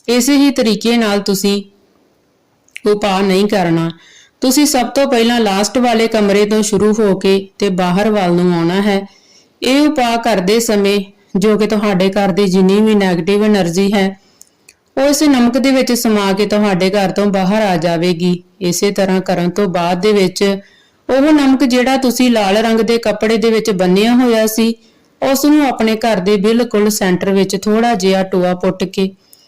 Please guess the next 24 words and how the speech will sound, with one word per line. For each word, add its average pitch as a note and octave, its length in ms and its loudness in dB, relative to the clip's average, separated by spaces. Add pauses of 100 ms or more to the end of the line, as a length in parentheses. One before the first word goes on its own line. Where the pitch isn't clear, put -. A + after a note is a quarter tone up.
(280)
ਉੱਥੇ B3 180 0
ਤੁਸੀਂ A#3 300 0
ਦੱਬ F3+ 280 -2
ਦੇਣਾ G#3 340 2
ਹੈ A3 260 0 (280)
ਤੇ A3+ 100 0
ਫਿਰ A#3+ 240 0
ਤੁਸੀਂ A3+ 320 -2
ਬੋਲਣਾ F#3 360 0
ਹੈ G#3 340 0 (480)
ਕਿ D4 120 0
ਜਿਹੜੀ C4 360 2
ਸਾਡੇ B3+ 360 0
ਘਰ B3 240 0
ਦੀ A3 180 0
ਜਿੰਨੀ G3 380 2
ਵੀ A#3 180 2
ਨੈਗੇਟਿਵ G3+ 540 0
ਏਨਰਜੀ G3 560 0
ਸੀ, G#3 320 -2 (1120)
ਉਹ C#4+ 180 0
ਸਾਰੀ C4 400 0
ਹੀ C#4 200 4
ਊਰਜਾ, G#3+ 580 0